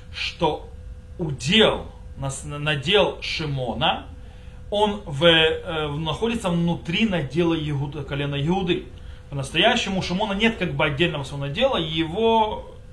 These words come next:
его надел находится внутри надела, большого надела Иуды, там находится и Шимон.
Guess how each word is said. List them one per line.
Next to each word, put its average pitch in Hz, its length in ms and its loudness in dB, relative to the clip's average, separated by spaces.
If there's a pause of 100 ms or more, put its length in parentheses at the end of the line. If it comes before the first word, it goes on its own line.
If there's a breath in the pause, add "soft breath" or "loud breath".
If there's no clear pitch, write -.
его 175 260 0
надел 196 320 0
находится 214 340 0
внутри 175 320 -2
надела, 175 540 2
большого 160 400 0
надела 156 320 -2
Иуды, 220 160 -2
там 220 160 0
находится 175 380 -4
и 139 40 -8
Шимон. 123 360 -8